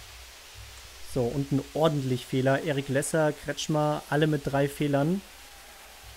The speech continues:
Und eine halbe Minute verlieren wir wahrscheinlich nicht auf der Strecke. Selbst gegen die Allerbesten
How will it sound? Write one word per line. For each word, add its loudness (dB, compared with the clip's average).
Und -6
eine -2
halbe 2
Minute 2
verlieren 4
wir 2
wahrscheinlich 2
nicht 0
auf -6
der 0
Strecke. 0
Selbst -2
gegen 4
die 0
Allerbesten 2